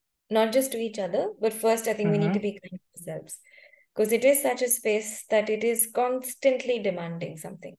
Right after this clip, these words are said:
Speaker 1: right?
Speaker 2: Yeah.
Speaker 1: Um, I wouldn't say it's selfless, 'cause I think at some point we're all doing this with certain motives, no matter what it is, it's different for everybody. It doesn't have to be a monetary motive, right?
Speaker 2: Hmm.
Speaker 1: Um,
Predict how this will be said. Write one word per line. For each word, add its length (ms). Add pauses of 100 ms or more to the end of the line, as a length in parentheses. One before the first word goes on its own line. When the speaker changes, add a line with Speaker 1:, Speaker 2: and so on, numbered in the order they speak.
Speaker 1:
right? 280 (580)
Speaker 2:
Yeah. 160
Speaker 1:
Um, 400 (460)
I 100
wouldn't 340
say 200
it's 180
selfless, 520
'cause 160
I 80
think 240
at 160
some 160
point 200
we're 140
all 140
doing 280
this 280
with 160
certain 420
motives, 380
no 80
matter 260
what 220
it 140
is, 120
it's 140
different 400
for 80
everybody. 460
It 80
doesn't 220
have 140
to 60
be 120
a 40
monetary 480
motive, 320 (100)
right? 240 (540)
Speaker 2:
Hmm. 260
Speaker 1:
Um, 320